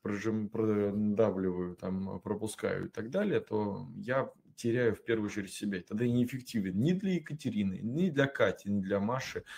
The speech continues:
Антона, Дмитрия или какого-нибудь там, не знаю, Артура. То есть без разницы. Я для всех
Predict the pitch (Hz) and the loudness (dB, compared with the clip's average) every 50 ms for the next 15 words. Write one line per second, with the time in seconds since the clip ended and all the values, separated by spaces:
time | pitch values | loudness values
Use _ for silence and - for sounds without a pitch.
0 | - - - - 104 104 98 - 110 104 92 90 87 87 90 101 113 120 120 - | -16 -14 -2 2 2 2 2 4 2 2 2 2 0 0 2 4 4 4 4 2
1 | - 92 92 87 - _ - - - - - _ _ _ - 110 107 110 107 101 | 2 4 4 4 4 _ -10 -20 -20 -20 -20 _ _ _ -4 -2 0 2 2 2
2 | - - 98 - 104 101 98 98 95 90 90 - - - - 95 98 - - - | 0 -2 -6 0 0 0 2 2 -2 -2 -4 -8 -12 -12 -10 -10 -10 -10 -8 -2
3 | 101 104 101 95 95 87 - 90 90 - - _ 98 98 - _ _ _ _ _ | 0 2 2 2 0 -4 -6 -8 -12 -14 -16 _ -20 -20 -20 _ _ _ _ _
4 | _ _ _ _ _ - - 117 123 - - 113 95 - - - _ _ - - | _ _ _ _ _ -2 0 0 0 2 2 0 0 0 -4 -16 _ _ -20 -20
5 | _ _ - 107 98 - - - 110 113 131 151 151 170 165 147 113 92 95 - | _ _ 0 0 0 0 -2 -6 -6 2 2 4 6 8 8 8 6 6 4 -2
6 | - - - 117 123 123 123 131 135 131 - - - 143 120 - - - _ | -2 -4 0 0 0 2 2 0 -2 -2 -2 -2 2 2 2 2 2 -6 _